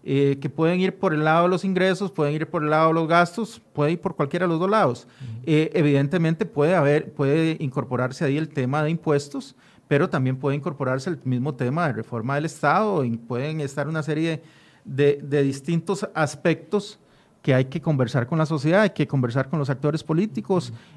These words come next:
Speaker 1: y, eh, hay que echar adelante con algunas de esas medidas probablemente en el, en términos de, de, de semanas.
Speaker 2: Es, es que, a ver,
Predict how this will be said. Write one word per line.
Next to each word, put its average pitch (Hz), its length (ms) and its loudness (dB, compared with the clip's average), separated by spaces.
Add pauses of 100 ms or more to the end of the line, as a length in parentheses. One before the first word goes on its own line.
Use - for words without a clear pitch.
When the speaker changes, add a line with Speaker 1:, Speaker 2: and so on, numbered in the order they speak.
(120)
Speaker 1:
y, 175 380 6
eh, 127 460 4
hay 127 140 0
que 143 120 -2
echar 139 280 2
adelante 135 580 2
con 113 200 -2
algunas 117 280 -2
de 127 60 -4
esas 147 180 -2
medidas 131 380 -2
probablemente 117 640 -2
en 139 120 -2
el, 104 80 -4 (260)
en 110 100 -6
términos 123 460 -4
de, - 180 -8
de, 113 260 -8
de 113 140 -8
semanas. 135 500 -8
Speaker 2:
Es, 190 220 -4
es 202 560 -8
que, 240 320 -10
a 139 80 4
ver, 147 260 2